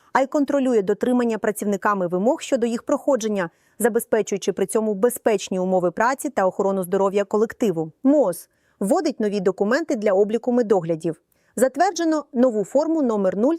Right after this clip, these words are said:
двадцять п'ять дев'ять дріб О, довідка про проходження обов'язкового медичного огляду працівника та інструкцію щодо її заповнення. Ця довідка стане єдиним підтверджувальним документом для роботодавця та працівника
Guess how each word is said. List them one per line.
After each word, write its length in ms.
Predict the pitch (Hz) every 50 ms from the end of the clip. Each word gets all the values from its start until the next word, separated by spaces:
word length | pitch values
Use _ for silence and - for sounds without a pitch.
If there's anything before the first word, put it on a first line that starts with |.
| -
двадцять 400 | 202 208 208 208 - 226 202 _
п'ять 380 | - 190 180 160 156 - - _ _ _ _ _ -
дев'ять 420 | 208 190 285 339 311 302 262 202
дріб 280 | 185 214 233 240 - - - -
О, 240 | 226 208 180 160 - _ _ _ _ _ _ -
довідка 500 | - 202 285 320 320 339 - - - 294
про 180 | 277 - 247 214
проходження 580 | - - 214 - - 262 262 214 247 240 233 226
обов'язкового 680 | 202 214 196 208 202 - - - 277 277 302 262 285
медичного 600 | 254 226 185 202 202 - - 220 208 226 233 - 208
огляду 320 | 185 185 175 170 180 190
працівника 640 | - 214 208 - - 233 247 262 254 - 285 311 349 370 _ _ _ _ _ _ -
та 80 | - 277
інструкцію 720 | 277 262 247 - - 302 349 - - - 320 302 302 311 -
щодо 320 | - - - 233 202 185 202
її 220 | 196 185 180 214
заповнення. 760 | 202 233 226 - - 190 170 170 165 165 165 160 160 156 165 - _ _ _ _ _ _ -
Ця 180 | - 320 349
довідка 480 | 294 277 330 339 320 320 - - 262 247
стане 380 | - - - 226 226 226 226
єдиним 500 | 220 202 233 240 202 240 220 190 175 170
підтверджувальним 760 | 170 - 180 - 190 208 214 202 165 196 180 180 175 175 180 175
документом 640 | 196 208 - 269 269 302 349 349 - 339 320 285
для 140 | 247 269 254
роботодавця 640 | 254 247 226 240 - 226 190 196 180 165 - - 165
та 140 | - 185
працівника 680 | 175 - 190 180 - - 175 170 170 170 - 262 302 330